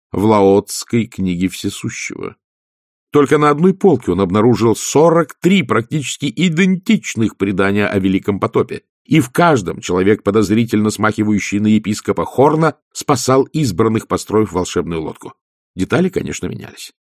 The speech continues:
Иногда лодку делали из дерева, иногда из банановых листьев. Порой о появлении суши возвещал лебедь, а порой игуана. Конечно!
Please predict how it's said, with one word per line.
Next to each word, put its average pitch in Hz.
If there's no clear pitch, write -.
Иногда 113
лодку 107
делали 92
из 78
дерева, 165
иногда 90
из 98
банановых 90
листьев. -
Порой 143
о 98
появлении 113
суши 120
возвещал 90
лебедь, 170
а -
порой 104
игуана. 104
Конечно! -